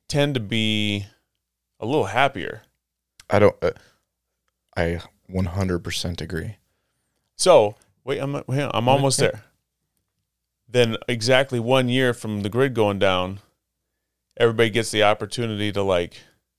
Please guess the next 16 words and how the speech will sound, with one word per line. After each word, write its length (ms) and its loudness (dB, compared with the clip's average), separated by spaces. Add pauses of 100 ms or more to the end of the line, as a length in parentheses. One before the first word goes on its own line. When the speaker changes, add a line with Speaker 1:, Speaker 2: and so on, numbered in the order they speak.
(840)
Speaker 1:
dive 280 2
right 200 4
back 240 0
into 600 -8 (800)
the 80 -16
technology. 920 0 (2000)
I 60 -14
think 260 0
people 240 2
would 120 2
do 200 2
it. 140 -4 (240)
Speaker 2:
Yeah. 260 0 (360)
Speaker 1:
But 140 4
it's 160 2
like, 280 4